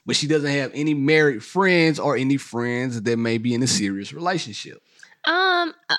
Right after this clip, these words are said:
Speaker 2: okay, so I think that it's possible.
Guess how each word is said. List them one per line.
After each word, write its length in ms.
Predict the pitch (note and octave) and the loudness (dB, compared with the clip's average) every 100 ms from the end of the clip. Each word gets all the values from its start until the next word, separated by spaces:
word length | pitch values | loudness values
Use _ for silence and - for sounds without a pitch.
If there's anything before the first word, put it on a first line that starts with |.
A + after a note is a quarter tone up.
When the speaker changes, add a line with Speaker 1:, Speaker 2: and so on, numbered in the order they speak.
| - | -4
Speaker 2:
okay, 300 | A#3+ B3 G#3 | -4 -2 -2
so 480 | G#3+ A3+ G#3+ G#3+ A3 - _ _ _ _ _ _ A3 | -2 -2 0 0 -4 -10 _ _ _ _ _ _ -4
I 80 | |
think 360 | A#3+ C4 C#4 - A3 | -2 -2 -4 -4 -4
that 520 | G#3 G#3+ G#3 G3 F#3+ _ _ _ _ _ _ _ _ _ _ _ _ _ _ _ _ _ _ | 0 0 2 0 -2 _ _ _ _ _ _ _ _ _ _ _ _ _ _ _ _ _ _
it's 160 | - D4 | -4 -2
possible. 680 | A3 F#3+ B3 F3 E3+ E3+ | 4 4 4 0 0 0